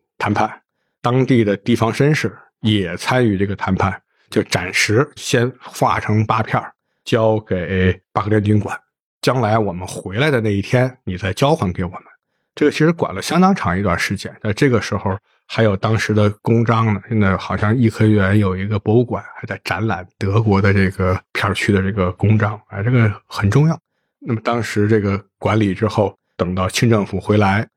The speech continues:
供应水啊、排污啊、公共交通啊、呃，出生人怎么统计、死亡人怎么统计啊，这些东西按照西式的，就是所谓新式的，当时的最先进的方法、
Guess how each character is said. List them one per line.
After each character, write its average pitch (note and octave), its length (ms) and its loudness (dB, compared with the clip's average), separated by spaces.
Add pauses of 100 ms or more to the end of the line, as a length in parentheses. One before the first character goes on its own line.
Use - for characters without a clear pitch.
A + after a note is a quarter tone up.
(260)
供 G#2 240 0
应 F#2+ 220 -6 (180)
水 D#2+ 460 0
啊、 F#2 340 -2 (240)
排 F#2+ 240 0
污 A2 320 4
啊、 F#2+ 260 0 (280)
公 A#2 160 2
共 G#2+ 180 -2
交 G#2+ 220 2
通 A2+ 340 2
啊、 F#2 220 -4 (400)
呃， G2 80 -10
出 - 240 0
生 A#2+ 200 2
人 G#2 140 2
怎 G2 100 -2
么 F2 80 -4
统 E2+ 280 -6
计、 F#2 120 0
死 - 220 -2
亡 F#2+ 240 0
人 A#2 140 4
怎 G2+ 80 2
么 G#2 80 2
统 - 200 -6
计 G2 220 0
啊， F#2 160 -2 (340)
这 B2+ 160 2
些 A2 160 0
东 A2 200 0
西 G2+ 180 -4
按 G2+ 240 0
照 F2+ 340 -6 (300)
西 - 400 2
式 A2 240 2
的， F2 160 0
就 G2 140 -2
是 F#2+ 80 -2
所 F#2 160 -6
谓 F#2 100 -8
新 B2 320 0
式 A2+ 180 2
的， F2 300 -6
当 C3 180 -2
时 G#2 200 -2
的 G2+ 100 0 (300)
最 A2+ 160 0
先 A2+ 260 0
进 G#2+ 100 2
的 F#2+ 120 -6
方 F#2+ 260 0
法、 E2+ 540 -6